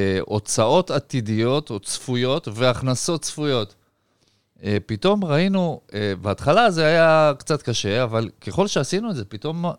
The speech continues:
אתה רואה, התחלנו ליהנות מזה. פתאום אנחנו מזינים עוד דברים ועוד דברים, ומתחילים לראות את התמונה העתידית, ופתאום מאיזשהו, אה, עתיד לא ברור,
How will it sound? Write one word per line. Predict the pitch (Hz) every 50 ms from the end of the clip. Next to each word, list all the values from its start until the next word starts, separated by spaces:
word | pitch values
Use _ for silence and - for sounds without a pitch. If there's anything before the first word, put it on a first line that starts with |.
| _ - -
אתה | - -
רואה, | 113 131 160 123 95 - - 95 107 - -
התחלנו | - - - 175 190 196 202
ליהנות | 185 190 185 180 208 233 -
מזה. | 226 214 170 127 95 98 - _ _ _ _ _
פתאום | - - 180 202
אנחנו | 196 175 170
מזינים | 165 156 131 139 147 185 196
עוד | 180 180 196 185
דברים | 180 180 180 170 147
ועוד | 147 170 175
דברים, | 170 160 143 135 123 113
ומתחילים | 120 113 120 - - 139 160 175
לראות | 185 175 175 208 202 -
את | 202 - -
התמונה | 170 - - 135 131 127 131 147 185 214 214
העתידית, | 202 170 - 135 131 135 190 233 233 226 214 - - _ _ _ _ _ _ _ _ _ _ _ _
ופתאום | 107 101 90 120 113 - 180 196 196
מאיזשהו, | 180 170 170 185 190 196 185 - 180 165 151 147 143
אה, | 131 127 120 120 113 110 107 107 101 82
עתיד | 76 101 104 - - 160 165 165 160 156 131 117 123
לא | 113 127 147 175
ברור, | 170 143 143 135 147 170 175 170 165 165 160 156 151 151 147 147 143 135 -